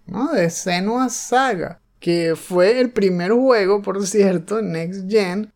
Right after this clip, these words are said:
que mostró Microsoft con el anuncio del Series X. Pero después de eso más nunca hablaron de él. O sea, yo creo que van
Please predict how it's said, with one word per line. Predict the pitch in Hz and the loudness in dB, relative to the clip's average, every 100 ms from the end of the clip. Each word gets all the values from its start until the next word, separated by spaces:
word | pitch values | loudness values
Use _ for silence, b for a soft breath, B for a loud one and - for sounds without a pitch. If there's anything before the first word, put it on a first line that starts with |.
| _ | _
que | - 170 | 0 2
mostró | 165 175 170 160 | 4 4 2 0
Microsoft | 139 143 151 190 180 131 131 - | -2 -4 0 0 0 -6 -8 -8
con | 151 147 | -6 -4
el | 156 | -4
anuncio | 151 156 156 175 170 | -6 -6 -6 0 0
del | 151 | 0
Series | - 151 143 139 | -2 -2 -2 -2
X. | 165 151 - - - | -2 -4 -6 -14 -4
Pero | 180 185 185 | 2 4 4
después | 175 170 196 208 | 2 0 -2 0
de | 240 | 0
eso | 247 285 | 0 -2
más | 277 269 | 0 2
nunca | 262 311 302 320 | 2 -2 0 2
hablaron | 320 320 320 311 | 4 2 2 -4
de | 330 349 | -4 -2
él. | 175 156 _ | -2 -6 _
O | |
sea, | - 208 | -2 2
yo | 190 | 2
creo | 196 320 285 233 | 0 2 4 4
que | 220 214 | 4 4
van | 277 302 269 277 | 4 2 0 -2